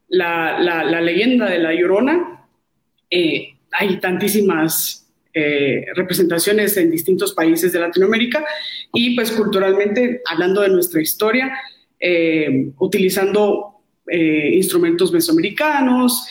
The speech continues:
y, y siempre la imaginé con la voz de Gaby Moreno, por ejemplo. Entonces, eh, pues, me arriesgué, le hablé a Jairo y le dije, "Mira, eh, ¿qué te parecería esta versión?".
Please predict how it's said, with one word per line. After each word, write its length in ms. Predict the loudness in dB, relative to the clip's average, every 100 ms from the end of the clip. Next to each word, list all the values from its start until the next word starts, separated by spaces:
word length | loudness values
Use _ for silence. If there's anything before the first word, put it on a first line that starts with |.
| -18 -20 -4
y, 760 | 2 4 4 4 2 2 0 -2 -8 _ _ _ -8
y 440 | -2 0 2 0
siempre 540 | -2 0 2 2 2 0
la 100 | 0
imaginé 580 | 2 0 0 2 2 2
con 160 | 0
la 100 | 2
voz 220 | 0 0
de 100 | 0
Gaby 240 | 0 0 0
Moreno, 380 | 2 0 0 -4
por 120 | -10 -2
ejemplo. 320 | -2 -2 -6 -10 -12 -12 -4
Entonces, 840 | 0 2 2 0 2 0 -2 -4 -12 -18 -8
eh, 840 | -4 0 0 2 2 4 2 -2 -8 _ _ _
pues, 500 | -2 0 0 -6 -10 _ _
me 200 | 0 0
arriesgué, 420 | 2 2 2 2 0
le 80 |
hablé 200 | 0 0
a 80 | 0
Jairo 380 | -2 -2 0 2
y 60 | 2
le 80 |
dije, 120 | 2 2
"Mira, 440 | 2 0 -2 -4 -10 -16 _
eh, 600 | -4 0 0 -2 -6 -12 -4
¿qué 100 | -2
te 120 | -2
parecería 600 | -2 0 2 2 2 2
esta 240 | -2 -2 -2
versión?". 500 | 0 0 0 2